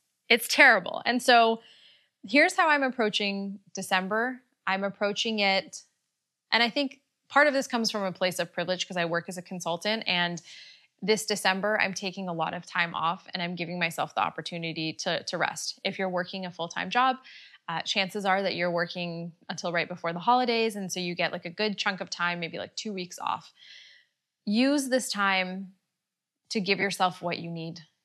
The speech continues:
Use this time to rest, to sleep in, to indulge, to do all of, all of the things, and don't feel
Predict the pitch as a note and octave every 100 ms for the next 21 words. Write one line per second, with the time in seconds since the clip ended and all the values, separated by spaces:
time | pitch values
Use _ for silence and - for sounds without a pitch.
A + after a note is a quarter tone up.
0 | _ F#3 A3 A3+ G#3 G3+ G3+ - - F#3+
1 | F#3 F#3+ F#3+ - G3 E3+ D#3+ - F#3+ G3+
2 | F#3+ E3 - - F#3 - G3 F3+ G3 G3
3 | F3+ F3+ - F3+ F3+ F3+ F#3 F3+ F3 F3
4 | E3 - G#3 B3 A#3+ A3 G#3+ F#3+ - F#3
5 | F#3 F3+ F3 E3+ F3 F3+ - - - G#3
6 | G#3+ F#3 F3+ F3+ F3+ - F3+ E3 E3+